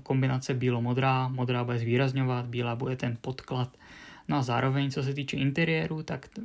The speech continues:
interiér bude černý s nějakými bílými prvky a s na-, samozřejmě s modrými prvky.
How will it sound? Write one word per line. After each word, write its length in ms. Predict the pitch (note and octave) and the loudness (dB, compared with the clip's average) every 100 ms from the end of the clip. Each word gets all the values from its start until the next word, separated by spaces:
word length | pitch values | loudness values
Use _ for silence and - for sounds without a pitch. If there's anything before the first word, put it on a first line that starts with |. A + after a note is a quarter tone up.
| - | -4
interiér 420 | C#3+ C#3+ C3+ C#3 | -2 0 0 0
bude 280 | C3+ C3 A#2+ | 0 0 0
černý 680 | - - D3 D3 D3+ D3+ D#3 - - - - - | -2 -2 0 0 -2 -4 -6 -12 -20 -20 -20 -14
s 380 | - - C#3+ C3 | -8 0 2 2
nějakými 680 | B2+ C3 C3 D3 B2+ A#2+ C#3 | 0 -2 -4 -4 -4 -4 -6
bílými 420 | D3 E3 F3 F3 E3+ | 0 4 4 4 2
prvky 560 | D#3+ D3 - D3 D3 - | 0 -4 -4 -4 -4 -4
a 140 | D#3+ C#3+ | 0 0
s 60 | |
na-, 180 | C#3+ C3+ G3+ | 0 -2 -4
samozřejmě 500 | F3 C3+ B2+ C3 C3 | -4 0 0 2 0
s 40 | A#2+ | 2
modrými 400 | B2 B2+ C#3 C3+ | 2 6 6 4
prvky. 500 | C#3 C3 - C3 | 2 -2 -4 -8